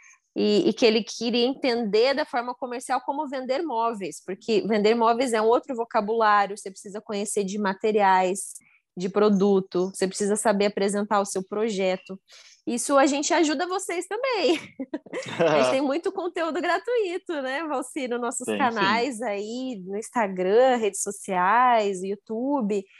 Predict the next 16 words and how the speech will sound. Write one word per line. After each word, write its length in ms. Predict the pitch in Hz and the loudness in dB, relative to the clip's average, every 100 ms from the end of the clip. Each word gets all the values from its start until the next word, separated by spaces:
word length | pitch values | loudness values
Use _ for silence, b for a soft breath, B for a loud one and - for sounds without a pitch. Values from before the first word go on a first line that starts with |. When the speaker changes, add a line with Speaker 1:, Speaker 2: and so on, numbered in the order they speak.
| b _ - | b _ -8
Speaker 1:
que 80 | |
podem 440 | 240 254 277 349 359 | 0 4 6 4 0
te 120 | 339 | 0
ajudar. 600 | 302 277 214 190 175 170 180 | -2 0 2 4 4 0 -6
Então, 320 | 190 - 208 226 | -14 -8 -6 -4
é, 220 | 214 - | -2 -2
é 40 | |
gostoso 540 | 208 226 - 240 240 254 | -2 -2 -2 -4 -4 -6
de 160 | 247 | -6
ver 220 | 214 226 - | 2 2 2
quando 540 | 262 240 233 233 208 | -2 -2 0 2 2
as 120 | - - | 0 -4
pessoas, 360 | 226 - 233 | -6 -2 -2
às 180 | 220 226 | -2 -2
vezes, 480 | 202 214 214 208 - - | 0 -2 -4 -8 -8 -2
é, 380 | 190 185 180 | 0 2 0